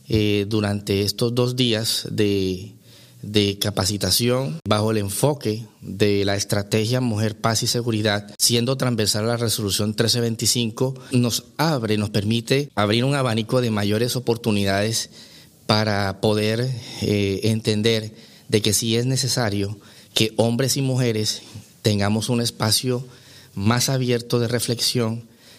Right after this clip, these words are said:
con el fin de sensibilizarnos y entender de que muchas de nuestras, nuestras actividades diarias y habituales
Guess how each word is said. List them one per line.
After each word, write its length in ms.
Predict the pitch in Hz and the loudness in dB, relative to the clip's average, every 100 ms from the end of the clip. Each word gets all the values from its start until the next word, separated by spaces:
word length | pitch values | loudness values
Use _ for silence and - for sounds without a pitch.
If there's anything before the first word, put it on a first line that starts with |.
| - - | -20 -2
con 220 | 113 104 | 0 2
el 140 | 95 | 0
fin 420 | 92 113 113 110 | -2 0 0 0
de 580 | 110 117 113 110 104 101 - - 104 | 0 0 2 0 0 -4 -10 -16 -2
sensibilizarnos 1200 | 104 117 113 113 104 98 - 117 120 131 156 - | 2 2 0 -2 -2 0 0 0 -2 -2 -4 -4
y 120 | 127 | 0
entender 600 | 113 104 107 101 104 107 | 0 0 -2 0 0 0
de 160 | 107 120 | -2 -4
que 500 | - 113 107 101 98 | -2 0 0 0 -4
muchas 520 | 95 104 135 135 156 147 | -4 0 0 0 -2 0
de 160 | 127 | 0
nuestras, 800 | 113 113 107 - 107 101 - - - | 2 0 -2 -2 -2 0 -2 -6 -6
nuestras 680 | 104 107 107 101 107 101 - | -4 0 0 0 0 0 -2
actividades 840 | 107 101 113 101 98 101 117 117 | -4 -2 -2 0 0 0 0 0
diarias 560 | 123 127 120 110 101 - | 2 2 2 0 0 -2
y 40 | |
habituales 680 | 95 92 90 107 113 147 | -2 -2 0 2 2 -2